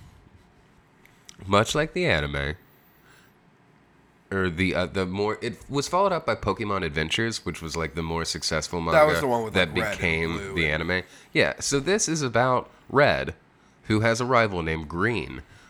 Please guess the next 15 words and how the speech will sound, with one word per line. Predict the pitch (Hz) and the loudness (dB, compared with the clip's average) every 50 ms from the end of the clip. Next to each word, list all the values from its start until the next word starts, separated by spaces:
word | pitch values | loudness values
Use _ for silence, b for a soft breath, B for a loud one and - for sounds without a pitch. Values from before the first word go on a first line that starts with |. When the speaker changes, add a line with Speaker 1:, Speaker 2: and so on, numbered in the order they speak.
| b - | b -4
Speaker 1:
who's | - 98 95 | -2 -2 -2
trying | - - - 98 95 95 95 98 98 | 0 0 2 2 2 2 0 -2 -4
to | - - 98 92 | -4 -2 -2 -2
complete | - - 95 90 87 92 92 90 85 | -2 -4 -6 -6 -2 0 0 0 0
the | - 110 | -2 -4
Pokédex | - 95 82 78 - 80 73 65 58 67 69 - - - - - - - | 0 0 0 0 0 -2 -2 0 0 -2 -2 -4 -6 -8 -10 -8 -8 -6
and | 87 78 | -4 -4
become | 78 82 - 82 80 80 | -4 -4 -2 -2 -2 -2
a | 80 78 | -2 -2
Pokemon | - 78 73 - - 76 78 76 80 80 | -2 -2 -2 -2 -4 -4 -2 -2 -2 -2
master. | 80 76 71 73 - - - - - - _ b b b b b b b b b b b b b _ _ | -2 -2 -2 -4 -6 -8 -10 -12 -14 -16 _ b b b b b b b b b b b b b _ _
Here's | - - - 85 85 92 101 101 | -18 -4 0 2 4 4 4 2
where | 117 117 113 113 | 2 2 2 2
it's | 110 - - | 0 -2 -2
different. | - 67 - - - - | 0 -2 -2 -2 -6 -12